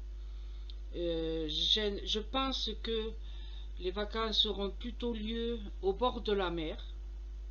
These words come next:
mais comme il y aura beaucoup de vent et, euh,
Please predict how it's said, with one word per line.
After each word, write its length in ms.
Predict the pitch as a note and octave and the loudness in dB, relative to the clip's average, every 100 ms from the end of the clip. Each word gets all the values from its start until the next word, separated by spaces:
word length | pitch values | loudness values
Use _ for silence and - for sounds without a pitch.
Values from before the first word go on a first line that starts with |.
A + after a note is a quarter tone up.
| - | -4
mais 300 | E3+ E3+ F#3 | -2 2 2
comme 220 | F3+ G3+ G#3 | 2 0 2
il 80 | G#3 | 2
y 60 | |
aura 240 | G#3+ G3 F#3+ | 2 2 2
beaucoup 340 | E3+ A#3 B3 | 0 -2 0
de 100 | A3 | 2
vent 300 | G3 F#3 F3+ - - - - - - - - - - - - - | 2 2 0 -4 -6 -6 -6 -6 -6 -6 -6 -6 -6 -6 -6 -2
et, 300 | F#3+ F#3+ F#3 | 2 4 4
euh, 140 | F3+ | 2